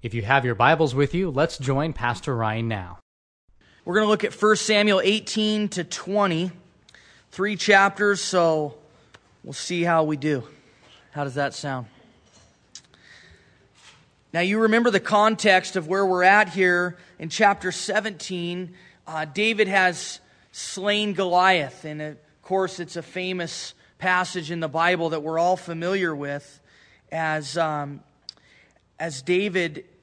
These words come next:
Speaker 2: does really the unimaginable. He, he conquers, uh, the hero of the Philistines, a, a man who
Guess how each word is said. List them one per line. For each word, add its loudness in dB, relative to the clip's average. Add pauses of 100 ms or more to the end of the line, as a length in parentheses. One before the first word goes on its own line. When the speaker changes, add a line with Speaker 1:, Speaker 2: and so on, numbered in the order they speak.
Speaker 2:
does -2 (300)
really 0
the -12
unimaginable. -8 (160)
He, -18
he -18 (200)
conquers, -6 (260)
uh, -16
the -8
hero -2 (260)
of -6
the -8
Philistines, -6
a, -8
a -2
man -2
who -6